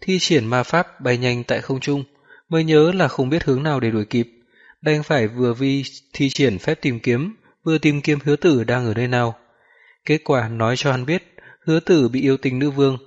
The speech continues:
bắt đi hướng vùng ngoại ô. Yêu tinh nữ vương chết tiệt, nếu như nàng dám can đảm làm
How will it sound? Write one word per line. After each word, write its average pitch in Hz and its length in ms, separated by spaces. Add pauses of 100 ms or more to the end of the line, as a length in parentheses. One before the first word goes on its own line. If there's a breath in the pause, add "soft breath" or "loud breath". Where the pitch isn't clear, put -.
bắt 160 200
đi 139 200
hướng 123 240
vùng 143 160
ngoại 120 160
ô. 135 360 (420 soft breath)
Yêu 135 180
tinh 131 280
nữ 135 140
vương 127 240
chết - 180
tiệt, 131 200 (460 soft breath)
nếu 156 180
như 185 160
nàng 143 300 (100)
dám 120 320
can 143 280
đảm 110 340
làm 113 180